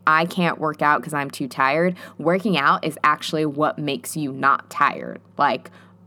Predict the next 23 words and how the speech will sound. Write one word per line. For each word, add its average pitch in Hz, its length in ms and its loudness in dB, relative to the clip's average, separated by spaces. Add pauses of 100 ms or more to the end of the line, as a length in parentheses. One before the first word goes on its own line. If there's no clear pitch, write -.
(120)
getting 175 340 4
up 165 160 2
and 147 160 -2
moving 151 260 -2
your 135 80 -2
body 139 380 2
is 143 100 -2
actually 139 460 0
what 143 420 -2
gives 185 340 2
you 131 360 0
energy. 139 420 -2
So - 140 -4
if 143 120 -2
you're 180 140 4
waiting 165 460 0
to 175 160 -4
get 151 300 0
the 160 140 -2
energy 151 440 0
to 156 220 -4
work 143 340 -2
out, 190 340 4